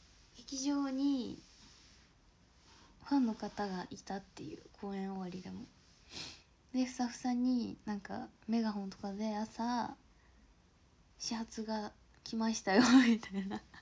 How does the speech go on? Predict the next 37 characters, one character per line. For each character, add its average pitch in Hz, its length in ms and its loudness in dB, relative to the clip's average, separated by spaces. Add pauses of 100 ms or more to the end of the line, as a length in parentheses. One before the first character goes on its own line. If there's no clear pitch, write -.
(2000)
<laughs> - 0 -
な 254 180 6
ん 233 60 4
か 202 160 4
ア 226 60 2
ナ 254 200 6
ウ 269 40 6
ン 262 40 2
ス 254 120 0
を 247 80 0
さ 277 140 2
れ 269 120 4
て 269 160 2
み 226 120 0
ん - 20 -2
な 208 100 -2
帰 220 160 -4
っ 196 100 -2
て - 180 -8
っ 190 40 -8
た 208 200 -2
み 190 120 -4
た 185 80 -6
い 185 40 -4
な 190 60 -4
話 233 380 -2
を 262 320 -2 (140)
こ 226 120 -10
の 214 80 -8
間 196 160 -8
聞 196 200 -8
い - 20 -6
た。 196 240 -8 (1700)
す - 240 -8
ご 339 200 8
い 320 80 10
ね。 208 380 -2